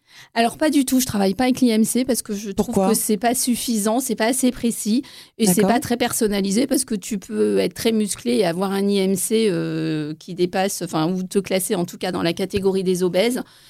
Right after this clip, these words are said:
Speaker 1: Et puis en plus, les hommes et les femmes, il n'y a pas de différence en termes d'I M C, donc on a un fonctionnement quand même assez différent.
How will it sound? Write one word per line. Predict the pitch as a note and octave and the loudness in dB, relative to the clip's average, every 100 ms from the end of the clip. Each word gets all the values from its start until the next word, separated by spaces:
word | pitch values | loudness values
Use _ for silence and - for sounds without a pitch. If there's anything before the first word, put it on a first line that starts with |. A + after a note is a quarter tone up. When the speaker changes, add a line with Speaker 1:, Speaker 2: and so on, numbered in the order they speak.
| - - - | -20 -20 -10
Speaker 1:
Et | |
puis | A3 A#3+ | -2 0
en | A3 | 0
plus, | - B3 - | 0 0 2
les | G#3 G3 | 2 4
hommes | G#3+ | 0
et | G#3+ | 0
les | F#3+ G3 | 0 0
femmes, | G#3+ A3+ | 0 0
il | |
n'y | |
a | F#3+ | 0
pas | G3+ | 0
de | F#3 | 0
différence | F#3+ G#3 F#3 G3 F#3 | -2 0 2 0 0
en | |
termes | F3 F3 F3+ | 0 2 2
d'I | F3+ | 2
M | E3+ F3 | 2 2
C, | G3 | 2
donc | G#3+ F#3 F3 | 2 0 -4
on | C#3+ F#3+ | -2 2
a | F#3+ | 2
un | F#3 | 0
fonctionnement | A3 G3+ G#3 A#3 | -2 -2 0 0
quand | A#3 | 0
même | G3+ G#3+ | 0 2
assez | G3+ - | 0 -2
différent. | F#3+ G3+ G3+ F3 | -2 -2 0 0